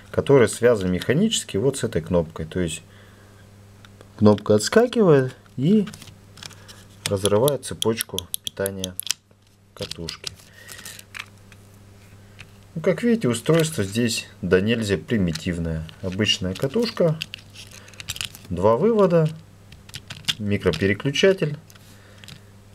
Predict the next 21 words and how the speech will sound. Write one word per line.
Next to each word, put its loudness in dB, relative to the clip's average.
ну 2
и 4
механическая 2
часть, 0
механическая -4
индикация 0
в -2
виде -4
вот -10
такой -6
кнопки. -8
Вот 2
такое 6
вот -2
полезное 4
и -2
в -4
то 2
же 4
время 4
незамысловатое 2